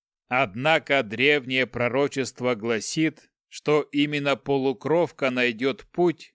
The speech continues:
в потерянную Альвиору, чьи роскошные сады и пышные леса до сих пор снятся благородным эльфам. Альвы взяли от каждого из родителей лучшее:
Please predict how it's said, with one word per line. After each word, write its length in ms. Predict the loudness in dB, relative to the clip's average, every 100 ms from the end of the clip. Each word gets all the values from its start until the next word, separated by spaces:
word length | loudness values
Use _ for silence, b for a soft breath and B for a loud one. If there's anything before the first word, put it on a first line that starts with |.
| _
в 140 | _
потерянную 920 | -4 -4 0 0 2 0 0 0 0 0
Альвиору, 840 | 0 0 0 2 2 0 -2 -8 _ _ _ _
чьи 340 | -4 2 2
роскошные 840 | 2 -2 0 0 0 -2 -2 -2
сады 600 | -2 -2 -2 0 2 2
и 40 | 0
пышные 640 | 0 -2 -2 -4 -2 0
леса 440 | -2 -4 0 2 2
до 180 | 0
сих 320 | -4 -4 -8 _
пор 300 | 0 0 -4
снятся 540 | -8 -4 -4 -2 -4
благородным 840 | 0 0 0 0 0 -2 -4 -4 -2
эльфам. 580 | 0 0 -4 -16 -16 -20 _ _ _ _ _ _ _
Альвы 460 | 2 4 2 0 0
взяли 380 | 0 0 2
от 180 | 2 -2
каждого 580 | -2 0 0 -2 0 0
из 140 | -2
родителей 640 | -2 -2 -2 -4 -2 0 0
лучшее: 680 | 0 -2 -4 -8 -8 -14